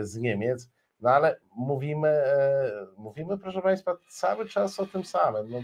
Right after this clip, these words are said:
to, to jest wywiad z człowiekiem, który, e, jednoosobowo podejmuje decyzje i rządzi,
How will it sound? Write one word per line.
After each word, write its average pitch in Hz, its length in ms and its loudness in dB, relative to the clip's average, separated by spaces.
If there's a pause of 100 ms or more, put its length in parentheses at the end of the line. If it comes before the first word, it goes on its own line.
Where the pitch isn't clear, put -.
(100)
to, 131 160 2 (100)
to 139 80 -2
jest 143 200 -4
wywiad 139 280 0
z - 40 -16
człowiekiem, 147 500 -6
który, 143 460 0 (480)
e, 120 720 6
jednoosobowo 127 960 2
podejmuje 95 560 -2
decyzje 85 560 -6
i 85 80 -4
rządzi, 85 640 -8